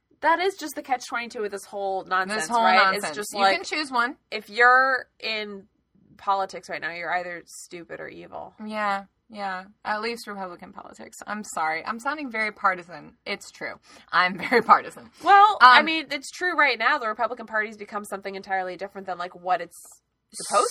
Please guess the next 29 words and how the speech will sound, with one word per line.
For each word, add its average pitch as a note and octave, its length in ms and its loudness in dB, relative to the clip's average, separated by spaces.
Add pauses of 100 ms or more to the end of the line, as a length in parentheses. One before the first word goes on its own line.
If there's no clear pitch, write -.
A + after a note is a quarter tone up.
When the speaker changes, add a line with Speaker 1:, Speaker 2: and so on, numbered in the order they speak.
Speaker 1:
to G4+ 60 -4
Speaker 2:
So E4+ 160 -2
Speaker 1:
be. C4+ 60 -6
Speaker 2:
basically G#4 400 0
what C4 160 0
he A3+ 100 -10
did F3+ 460 -8
is G3 160 -6
Speaker 1:
Yeah. F#3 160 0
Speaker 2:
he A#3 80 -6
said, E3+ 500 0
like, E3+ 300 0
he A#3 160 -12
went A#3 280 -4
to C#4 60 -10
the D4+ 80 -2
White F#3 220 4
House, D#3+ 320 4
they F#3 100 -2
gave E3 240 -4
him A#3+ 100 -6
these B3+ 160 -6
documents, D#3 560 -4 (220)
he G#3+ 180 -6
went G3 220 2
back G3 280 4
to E3 600 -2
the E3 80 -6
Hill, D3 320 -14